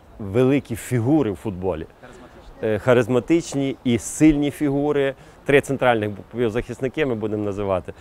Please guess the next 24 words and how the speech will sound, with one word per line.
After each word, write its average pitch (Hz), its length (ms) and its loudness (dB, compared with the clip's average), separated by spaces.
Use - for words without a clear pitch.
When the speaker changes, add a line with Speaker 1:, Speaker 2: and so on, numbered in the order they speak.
Speaker 2:
Яка - 300 -20
трійка? - 140 -20
Speaker 1:
То 147 280 8
я 156 220 6
би 165 100 4
тут 147 220 -4
назвав 127 460 6
Модрича. 135 640 4
Я 143 120 6
просто 170 360 2
останній 165 380 4
час, 208 520 0
е, 127 280 2
просто 156 260 0
придивився 151 600 4
за 104 140 4
ним, 90 220 0
футболіст 117 480 -4
Іско. 101 380 -6
А, 117 180 0
ми 123 220 0
якось 147 300 -2
не 156 80 0
дуже, 143 460 4